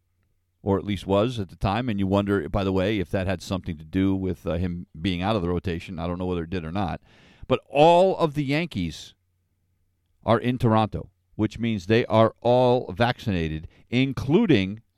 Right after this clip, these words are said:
Aaron Judge, who was not vaccinated prior,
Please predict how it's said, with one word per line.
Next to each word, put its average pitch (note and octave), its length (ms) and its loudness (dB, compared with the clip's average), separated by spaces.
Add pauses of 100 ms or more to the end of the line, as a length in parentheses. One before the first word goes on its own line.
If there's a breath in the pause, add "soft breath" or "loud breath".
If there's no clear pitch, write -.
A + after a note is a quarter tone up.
(520)
Aaron D3 340 2
Judge, G#2 540 4 (200)
who E3 140 0
was C#3+ 460 -2
not A#2+ 440 0
vaccinated G#2+ 800 -2
prior, G2 480 2